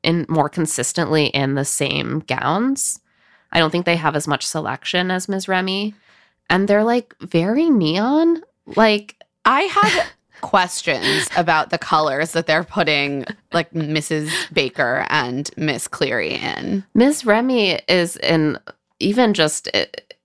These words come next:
Speaker 1: her more, like, demure, like, ma-, matronly look is violent neon pistachio, which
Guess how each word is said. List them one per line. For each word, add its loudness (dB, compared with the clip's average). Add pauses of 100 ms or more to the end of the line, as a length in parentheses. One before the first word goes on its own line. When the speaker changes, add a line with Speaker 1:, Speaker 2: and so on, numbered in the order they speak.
(220)
Speaker 1:
her 2
more, 2
like, -4
demure, 0
like, -4
ma-, -2 (160)
matronly 0
look -4 (360)
is 2
violent 0
neon 0
pistachio, -2
which -2